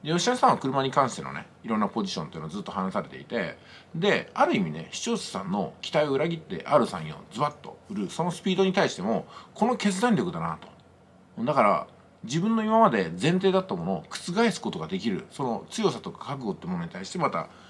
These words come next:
魅力がね、出ているんではないかなと思いますし、で、まさに今回売った後に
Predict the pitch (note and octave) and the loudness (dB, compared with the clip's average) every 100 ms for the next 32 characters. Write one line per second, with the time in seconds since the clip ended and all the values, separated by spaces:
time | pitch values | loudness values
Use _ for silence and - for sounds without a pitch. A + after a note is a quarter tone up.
0 | - G#2+ A2 G2 G2+ G2 D#3 - - A#2+ | -6 2 2 2 0 0 -2 -8 -4 -2
1 | G2 F2 D#2+ C#2+ A#1+ - D2 D2+ D#2+ C#2+ | 0 0 -2 -6 -10 -12 -8 -6 -6 -12
2 | D2+ D2 - A2+ E2+ - - - - - | -16 -10 -6 -2 -4 -6 -14 -16 -12 -12
3 | - - A#2 A#2+ F#3+ C3+ F#2 C3 G2+ D#2 | -14 -8 -2 2 4 4 2 -2 0 -2
4 | G2 - D3+ D3+ F#2+ G#2+ F2 | -4 4 4 6 2 2 0